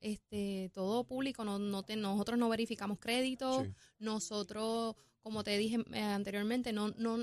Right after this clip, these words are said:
Speaker 1: no exigimos un requisito, lo que exigimos, ¿verdad? Que se tome esa oportunidad de planificarse,
Speaker 2: Sí.
Speaker 1: de orientarse y dar ese paso, porque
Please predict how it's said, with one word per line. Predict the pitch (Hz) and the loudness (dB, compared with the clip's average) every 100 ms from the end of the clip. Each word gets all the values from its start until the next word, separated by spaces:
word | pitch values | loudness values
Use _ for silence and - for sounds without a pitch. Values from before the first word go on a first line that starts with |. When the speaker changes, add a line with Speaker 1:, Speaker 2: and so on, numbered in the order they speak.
| 226 | -2
Speaker 1:
no | 240 | -2
exigimos | 240 285 302 277 | 2 4 4 4
un | 233 233 | 2 2
requisito, | 233 233 214 202 | 2 0 0 0
lo | 196 | 0
que | 202 202 - | 0 0 0
exigimos, | 214 - 226 226 269 | -2 0 2 2 0
¿verdad? | 254 247 262 | 0 0 -2
Que | 262 | -2
se | 240 220 | -4 -2
tome | 214 240 247 226 | 0 0 2 2
esa | 226 247 | 2 -2
oportunidad | 240 233 247 240 240 269 294 - - _ _ _ | -2 -4 0 2 2 0 -6 -18 -20 _ _ _
de | - 196 202 | -8 -4 -2
planificarse, | 196 196 - 190 196 214 226 | -2 -2 -4 -6 -2 0 -2
Speaker 2:
Sí. | 208 | -4
Speaker 1:
de | 202 | -4
orientarse | 190 185 180 214 240 254 247 226 - - _ _ - | -2 -2 -6 -6 -6 -4 -6 -8 -12 -20 _ _ -6
y | 220 208 | -2 0
dar | 196 | 0
ese | 220 311 | -2 -2
paso, | 247 254 285 226 - - | -2 -2 -2 -4 -6 -8
porque | 226 - 208 202 | -8 -4 -4 -4